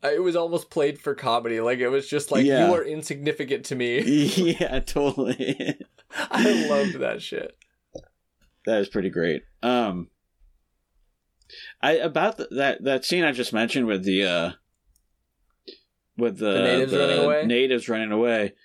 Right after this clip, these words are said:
Speaker 2: So the boat gets there, and there's this trade where they trade the, uh,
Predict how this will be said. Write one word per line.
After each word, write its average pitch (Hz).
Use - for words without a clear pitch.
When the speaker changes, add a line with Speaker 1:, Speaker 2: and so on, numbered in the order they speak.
Speaker 2:
So 160
the 120
boat 147
gets 147
there, 98
and 107
there's 110
this 101
trade 120
where 104
they 117
trade 113
the, 101
uh, 87